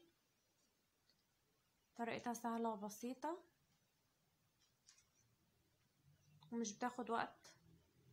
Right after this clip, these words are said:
وغرزتها سهلة قوي من تكرار سطر واحد.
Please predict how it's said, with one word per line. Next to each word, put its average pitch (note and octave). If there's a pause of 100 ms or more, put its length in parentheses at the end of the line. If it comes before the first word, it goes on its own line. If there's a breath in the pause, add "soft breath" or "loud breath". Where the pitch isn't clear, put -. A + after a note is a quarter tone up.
(240)
وغرزتها A#3
سهلة A#3
قوي B3 (360)
من A#3
تكرار A3+
سطر A#3+
واحد. B3